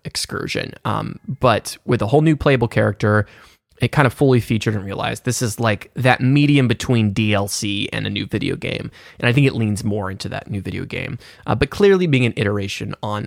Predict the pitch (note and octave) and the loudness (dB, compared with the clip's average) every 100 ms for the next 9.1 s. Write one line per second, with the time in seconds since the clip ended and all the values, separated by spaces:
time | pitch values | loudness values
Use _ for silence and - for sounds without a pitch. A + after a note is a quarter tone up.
0 | - A2 - - D3 C#3+ G2+ - - - | -6 -4 -4 2 2 4 0 -6 -12 -16
1 | - A#3+ C#4+ - G3+ C3+ A#2 B2 D3+ F3 | -4 2 2 4 4 4 2 4 4 4
2 | F#3 C3+ A#2 B2 A#2 A2 G#2 G#2+ G#2 G#2 | 2 2 4 4 4 2 -2 -6 -2 -2
3 | - G2 - A#2+ G#2+ A2+ B2 C3 A#2 - | -2 -6 -4 -2 0 0 0 0 -2 -2
4 | A2 G#2 G#2 A2 A2+ G#2 G#2 - - - | -2 0 -2 -4 -4 -4 -4 -8 -12 -6
5 | A2+ A2+ A2 G#2 G#2 G2+ G2 - G2+ G#2 | -4 -2 -4 -4 -6 -6 -6 -6 -4 -4
6 | - - - - - B2 A#3+ G#3 C3+ C3 | -6 -14 -20 -4 0 4 6 6 4 4
7 | B2 A2 G#2 - G#2+ - A2 G2+ G2+ - | 4 4 2 -4 -4 -4 -4 -6 -8 -8
8 | - G#2+ A2 G2+ G#2+ - - A2+ A2 G#2 | -6 -4 -2 -2 -4 -2 -2 -2 -4 -4
9 | G#2 | -6